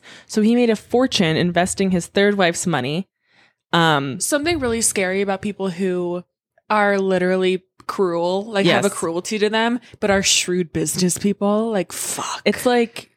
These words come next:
Speaker 1: the chicken or the egg, you know? Like,
Speaker 2: Oh, yeah, you're right.
Speaker 1: he also indulged in, quote, "wide-ranging grifts,"
Speaker 2: Hmm.
Speaker 1: including, but not limited to, laundering money,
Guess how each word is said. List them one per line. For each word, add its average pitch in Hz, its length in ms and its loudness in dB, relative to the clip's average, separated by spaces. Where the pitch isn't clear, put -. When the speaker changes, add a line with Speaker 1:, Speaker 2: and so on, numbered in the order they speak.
Speaker 1:
the 175 100 -4
chicken 202 300 0
or 175 100 4
the 156 120 2
egg, 131 360 2
you 160 80 -4
know? 143 280 -2
Like, 139 260 -2
Speaker 2:
Oh, 247 260 4
yeah, 185 220 -2
you're 175 200 -4
right. 123 220 -12
Speaker 1:
he 226 140 -4
also 240 340 2
indulged 185 480 2
in, 175 160 0
quote, 185 440 0
"wide-ranging 175 1000 2
grifts," - 520 -4
Speaker 2:
Hmm. 180 120 -10
Speaker 1:
including, 214 640 2
but 170 160 0
not 175 200 0
limited 190 420 0
to, 143 300 0
laundering 147 580 0
money, 196 440 2